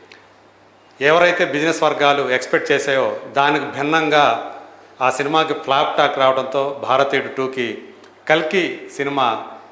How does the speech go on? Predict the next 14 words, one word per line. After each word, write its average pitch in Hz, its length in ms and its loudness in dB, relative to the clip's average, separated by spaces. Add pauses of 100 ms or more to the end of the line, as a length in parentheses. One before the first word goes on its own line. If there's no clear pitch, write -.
(140)
ఇప్పటికీ 180 420 0
కూడా 131 500 2 (600)
మంచి 165 280 0
వసూళ్లను 147 480 0
రాబడుతూ, 131 580 0
ఇప్పటికీ 156 460 -4
మంచి 135 300 -4
షేర్లు 156 340 2
రాబడుతూ 131 560 0 (340)
ముందుకు 139 300 -4
వెడుతోంది. 127 600 -2 (320)
లేటెస్ట్గా 160 560 4
ఈ 143 140 2
సినిమా 139 480 -2